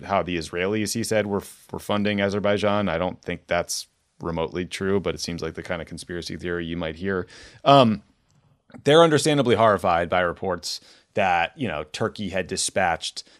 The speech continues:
Islamic extremist fighters from Syria to do their dirty work. Uh, there's also reports today that a Russian helicopter was shot down and that Russian forces were killed.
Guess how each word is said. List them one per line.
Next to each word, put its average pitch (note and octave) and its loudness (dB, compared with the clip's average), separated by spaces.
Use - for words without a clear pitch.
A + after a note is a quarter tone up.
Islamic G2 -2
extremist F#2 -6
fighters F2+ -2
from F#2 -4
Syria F2 -4
to - -12
do E2+ -8
their D#2 -6
dirty D#2+ -8
work. D2+ -10
Uh, G#2 0
there's G2+ 0
also A#2 4
reports G2 -2
today F2+ -2
that E2 -6
a E2+ -8
Russian F2 -2
helicopter F2 -6
was E2 -8
shot D#2+ -4
down A#2+ 4
and F#2 -2
that E2+ -4
Russian F#2 -2
forces E2+ -6
were D#2 -10
killed. F2+ -2